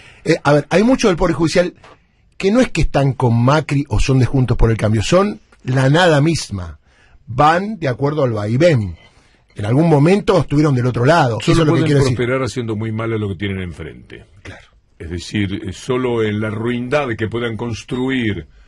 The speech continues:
Speaker 2: de lo que es la política que los que confronta con ellos, depende que puedan levantar cabeza personajes que son muy mediocres. Yo, una pregunta que me hacía ayer viendo a la ministra de Igualdad de España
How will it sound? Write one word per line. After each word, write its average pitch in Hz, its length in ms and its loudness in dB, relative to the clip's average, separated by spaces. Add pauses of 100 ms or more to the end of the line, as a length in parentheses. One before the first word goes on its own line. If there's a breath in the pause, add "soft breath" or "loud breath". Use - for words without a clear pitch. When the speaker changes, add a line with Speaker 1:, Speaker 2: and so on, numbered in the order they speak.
(340)
Speaker 2:
de 92 280 -4
lo 95 300 -4
que 90 720 -6
es 101 360 -4
la 98 140 -4
política 98 760 -6 (180)
que - 160 -6
los 92 200 -4 (200)
que 87 160 -6
confronta 117 560 -4
con 120 180 -4
ellos, 113 640 -4 (240 soft breath)
depende 104 720 -4
que 98 100 -8
puedan 95 640 -4 (240 soft breath)
levantar 92 500 -4
cabeza 92 440 -4
personajes 101 680 -6 (320 soft breath)
que 107 100 -6
son 151 180 -2
muy 170 140 -2
mediocres. 120 580 -2
Yo, 185 80 -10
una 202 360 -8
pregunta 175 340 -2
que 147 100 -4
me 127 100 -2
hacía 139 260 0
ayer 135 320 0
viendo 131 540 -2
a 101 360 -2
la 104 180 -2
ministra 113 460 -4
de 104 80 -2
Igualdad 98 400 -4
de 120 60 -4
España 101 560 -4